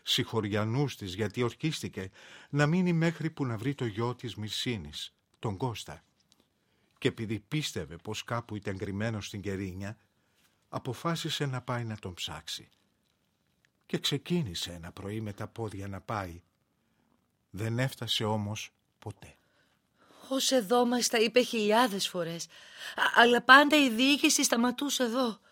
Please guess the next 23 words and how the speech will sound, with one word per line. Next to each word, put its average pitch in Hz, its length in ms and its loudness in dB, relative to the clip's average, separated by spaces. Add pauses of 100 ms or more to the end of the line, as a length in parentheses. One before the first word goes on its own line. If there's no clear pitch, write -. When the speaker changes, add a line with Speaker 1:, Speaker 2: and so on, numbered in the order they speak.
(500)
Speaker 2:
Κάτι 214 500 -2
έγινε 190 380 -2
εκεί 175 220 -10
στο 190 200 -6
δρόμο 190 340 0
για 185 120 -6
την 170 140 -10
Κερίνια. 196 520 -2 (680)
Πες 254 240 2
μου, 220 140 -4
πάτερ 202 360 -6
μου, 196 220 -8 (600)
τον 247 220 4
βρήκε 226 300 2
τον 190 200 -4
Κώστα; 220 460 0 (600)
Εγώ 240 180 10
αυτό 320 280 8
πιστεύω 214 440 4
πως - 220 -4
έγινε. 202 360 0 (400)
Τον 196 200 0
βρήκε, 240 520 6